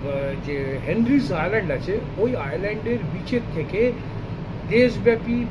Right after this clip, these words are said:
বিশ্বব্যাপী যোগাযোগ ব্যবস্থা রক্ষা করার জন্য যে ওয়্যারলেস কমিউনিকেশন, সেটা একটা রেকি করা হলো। এবং আমাদের যে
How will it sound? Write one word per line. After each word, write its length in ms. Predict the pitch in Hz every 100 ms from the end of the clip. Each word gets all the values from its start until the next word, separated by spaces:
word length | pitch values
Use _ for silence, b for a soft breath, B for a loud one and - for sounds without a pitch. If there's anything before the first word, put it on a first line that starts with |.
| -
বিশ্বব্যাপী 600 | - - - 233 220 226 139
যোগাযোগ 300 | 151 156 175 160
ব্যবস্থা 360 | 147 135 131 - 233 151
রক্ষা 260 | 127 - 151
করার 220 | 165 165 143
জন্য 200 | 185 208 262 254 - - -
যে 120 | 175 208 226 226 - - -
ওয়্যারলেস 400 | 143 170 190 143 147
কমিউনিকেশন, 540 | 143 135 151 165 165 247 247
সেটা 180 | 170 170 170
একটা 160 | 151 202 -
রেকি 260 | 180 190 226 160
করা 160 | 123 110
হলো। 160 | - - - - - - 143
এবং 180 | 190 233 285 151
আমাদের 260 | 160 226 254
যে 80 | -